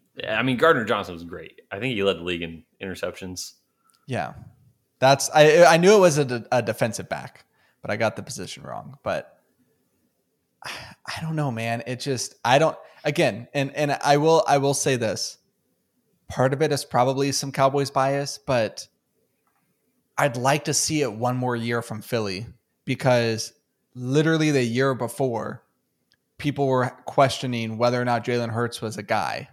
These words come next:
Speaker 2: And they had a great year last year. Jalen Hurts was awesome. But am I crazy to wanna see just one more year's worth of a sample size before I'm gonna crown them,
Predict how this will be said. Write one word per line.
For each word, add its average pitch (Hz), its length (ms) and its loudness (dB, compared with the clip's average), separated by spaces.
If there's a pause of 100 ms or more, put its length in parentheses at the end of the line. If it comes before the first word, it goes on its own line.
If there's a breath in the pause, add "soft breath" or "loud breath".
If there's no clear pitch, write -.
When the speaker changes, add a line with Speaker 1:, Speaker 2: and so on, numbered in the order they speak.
(920)
Speaker 2:
And 117 760 0 (600)
they 139 120 2
had 156 100 6
a 139 60 0
great 139 460 -4
year 143 220 -4
last 104 300 -4
year. 113 120 -12
Jalen 135 300 0
Hurts 131 220 -4
was 113 180 -10
awesome. 113 500 -4 (1080)
But - 280 -2 (440)
am 135 100 0
I 131 100 4
crazy 160 400 0
to 156 80 2
wanna 143 220 0
see 143 460 -2 (160)
just - 300 -8 (280)
one 127 240 0
more 139 160 0
year's 123 380 -2
worth 123 180 -2
of 117 60 -4
a 107 60 -2
sample 117 340 -4
size 131 340 -2
before 113 480 0
I'm 107 300 -4
gonna 123 200 -4
crown 120 340 0
them, 120 340 -4